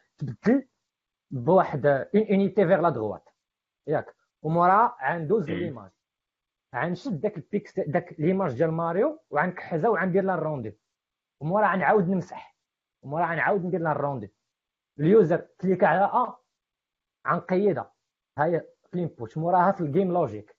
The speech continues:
Speaker 1: الا كليكيت على اشنو كيطرا ماريو خاصو ينقز، دونك غنشد داك ليماج ديال ماريو وغن-، غنعطيها واحد عشرة ديال البيكسلات في الايكغيك وغنرسم، ومورا غنعاود نمسح.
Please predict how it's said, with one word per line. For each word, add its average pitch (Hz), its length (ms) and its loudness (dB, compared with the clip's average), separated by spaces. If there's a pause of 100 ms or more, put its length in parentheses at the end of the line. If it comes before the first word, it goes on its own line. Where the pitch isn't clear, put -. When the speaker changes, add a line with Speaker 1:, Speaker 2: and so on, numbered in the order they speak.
(180)
Speaker 1:
الا 151 80 -2
كليكيت 175 360 -4
على 147 240 0
اشنو 170 220 -6
كيطرا 147 240 -6
ماريو 143 280 -8 (260)
خاصو 202 240 -6
ينقز، - 460 -8 (560)
دونك - 180 -4
غنشد 147 380 -4
داك - 240 -4 (600)
ليماج 180 320 4
ديال 165 220 2
ماريو 165 520 2
وغن-، 151 480 -2
غنعطيها 139 300 2
واحد 196 240 4
عشرة 185 200 -2
ديال 180 140 2
البيكسلات 185 480 -4
في - 60 -12
الايكغيك 127 500 -4 (720)
وغنرسم، 147 600 0 (360)
ومورا 156 340 2
غنعاود 156 340 4
نمسح. - 500 -4